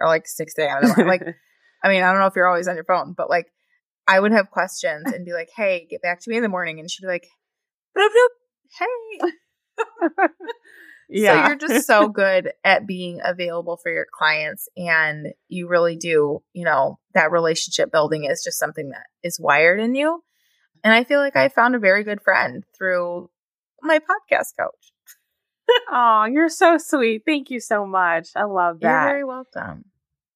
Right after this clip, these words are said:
Speaker 2: And you're also gonna be selling on your podcast too, which is amazing. So it's literally just gonna, like,
Speaker 1: Yeah.
Speaker 2: be evergreen and keep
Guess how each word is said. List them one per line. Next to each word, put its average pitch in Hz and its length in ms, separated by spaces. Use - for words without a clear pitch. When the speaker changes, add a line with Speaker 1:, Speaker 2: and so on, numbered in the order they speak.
Speaker 2:
And 214 360
you're 196 220
also 254 300
gonna 262 180
be 254 160
selling 262 380
on 254 100
your 240 120
podcast 220 520
too, 233 160
which 220 120
is 208 120
amazing. 202 520
So 185 160
it's 190 200
literally 202 380
just 208 180
gonna, 190 240
like, 170 220
Speaker 1:
Yeah. 180 100
Speaker 2:
be - 160
evergreen 185 420
and 170 100
keep 175 220